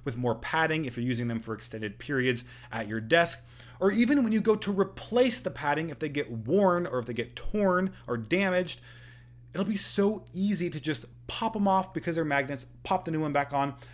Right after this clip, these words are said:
I remember I had to replace the ear cup foam on my Bose headphones, and it was kind of a pain. It took a while. I was afraid I was gonna break it.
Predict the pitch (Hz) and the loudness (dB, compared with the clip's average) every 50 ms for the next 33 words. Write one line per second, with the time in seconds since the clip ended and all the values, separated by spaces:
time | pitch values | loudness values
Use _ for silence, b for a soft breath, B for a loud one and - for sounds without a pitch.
0 | B B - 233 247 233 226 226 226 220 185 175 - 214 208 - - 202 185 - | B B 2 4 6 8 8 8 8 6 4 2 0 0 -2 2 2 2 2 2
1 | - 180 175 165 - 170 160 - 147 156 151 - - 156 139 - - - - - | 2 0 0 2 -2 -6 -6 -2 -2 -2 -2 -2 -6 -6 -6 -6 -12 -16 -2 0
2 | 175 165 165 160 160 165 - - 123 135 131 127 127 123 123 139 143 147 139 143 | 0 2 2 0 -2 -4 -6 -6 -4 -2 -2 0 -2 0 0 0 0 0 0 -2
3 | 139 143 120 120 139 135 127 127 123 120 113 - - - - - 151 151 147 139 | -4 -6 -4 -2 -4 -2 -2 -2 -2 -2 -4 -4 -8 -10 -10 -8 -6 -4 -4 -4
4 | 123 - - - - - 123 117 120 120 120 B B B B B B 117 - - | -6 -6 -14 -12 -8 -4 -2 -2 -2 -2 -4 B B B B B B -14 -8 -6
5 | 165 156 - 151 123 123 120 117 117 117 104 104 104 104 98 - 113 104 101 98 | -8 -2 -2 0 2 2 2 4 2 2 0 -2 -6 -8 -6 -4 -4 -4 -4 -6
6 | - - 190 87 - 147 156 - - 156 - - | -8 -10 -10 -4 -2 -2 -2 0 0 -2 -2 -2